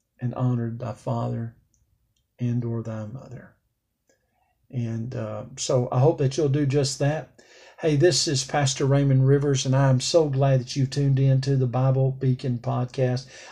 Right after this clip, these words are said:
I hope that this is, while a, a tough subject, I hope it's something that will be used to be a blessing to you.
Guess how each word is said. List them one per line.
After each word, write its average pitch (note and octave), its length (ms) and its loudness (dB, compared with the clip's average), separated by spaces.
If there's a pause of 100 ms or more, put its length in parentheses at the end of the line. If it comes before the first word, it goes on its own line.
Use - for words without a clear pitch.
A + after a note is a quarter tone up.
I D3 80 2
hope E3 180 6
that C#3+ 160 -4
this E3 320 2
is, C#3 180 0
while E3 280 2
a, D#3 200 0
a D3 120 -2
tough F3+ 320 6
subject, C#3 580 2
I C#3+ 80 2
hope C#3 240 2
it's - 140 -6
something C#3+ 400 0
that C#3 200 2
will C#3+ 140 2
be C#3 160 2
used C#3+ 540 0
to C#3 80 -2
be C#3 140 0
a C3 60 6
blessing C3+ 500 0
to D3+ 220 -4
you. E3 200 0